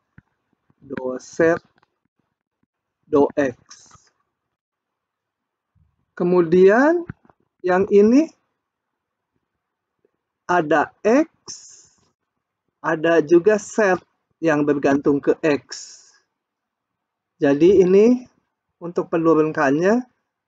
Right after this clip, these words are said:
kit-, saya akan, ah, pisahkan ini sebagai perkalian seperti ini.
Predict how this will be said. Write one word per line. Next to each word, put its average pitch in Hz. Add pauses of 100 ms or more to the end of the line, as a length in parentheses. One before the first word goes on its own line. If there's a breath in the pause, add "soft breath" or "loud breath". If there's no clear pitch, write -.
(580)
kit-, -
saya 160
akan, 165
ah, 147 (600)
pisahkan 175
ini 180
sebagai 151
perkalian 143
seperti 135
ini. 131